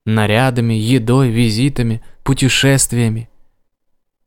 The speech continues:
Нижнюю часть острова заполнило холодное торгашество, наводившее на Юджина ужас. В верхней же части, где тон задавали женщины и показная роскошь,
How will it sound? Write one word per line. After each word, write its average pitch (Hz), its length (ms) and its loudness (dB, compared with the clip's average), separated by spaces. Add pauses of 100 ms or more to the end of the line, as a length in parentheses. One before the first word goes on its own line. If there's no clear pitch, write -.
(920)
Нижнюю 110 520 4
часть - 380 -2
острова 117 480 0
заполнило 127 600 0
холодное 120 580 0
торгашество, 113 840 -4 (440)
наводившее 110 600 0
на 113 140 2
Юджина 123 520 0
ужас. 127 480 -2 (840)
В 110 60 -4
верхней 113 520 0
же 107 120 0
части, 107 520 -4 (100)
где 110 240 -2
тон 113 200 2
задавали 107 460 0
женщины 107 540 0
и 101 40 -2
показная 113 540 0
роскошь, 131 460 -2